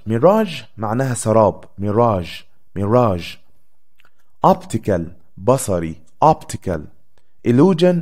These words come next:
يعني وهم أو خداع، illusion، illusion. horizon أفق، horizon. means كاسم معناها إيه؟ وسيلة أو وسائل، وخلي بالك مفرد أو جمع بنفس الحروف بالاس.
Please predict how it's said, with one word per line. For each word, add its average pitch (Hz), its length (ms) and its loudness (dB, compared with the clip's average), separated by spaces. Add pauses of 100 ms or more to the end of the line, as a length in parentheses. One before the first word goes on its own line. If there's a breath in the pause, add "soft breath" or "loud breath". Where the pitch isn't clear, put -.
(180)
يعني 107 260 -2
وهم 123 360 2
أو 101 140 -2
خداع، 98 580 -4
illusion، 107 460 2 (260)
illusion. 110 460 0 (1080)
horizon 123 600 2 (440)
أفق، - 460 0 (140)
horizon. 117 760 2 (880)
means 127 680 4 (260)
كاسم 135 580 0
معناها 120 380 0
إيه؟ 135 300 0
وسيلة 113 540 0
أو 113 320 2
وسائل، 110 500 2 (400)
وخلي 98 320 -2
بالك 113 400 4
مفرد 123 440 0
أو 120 180 4
جمع 135 280 0
بنفس 131 380 -2
الحروف 147 380 0
بالاس. - 580 0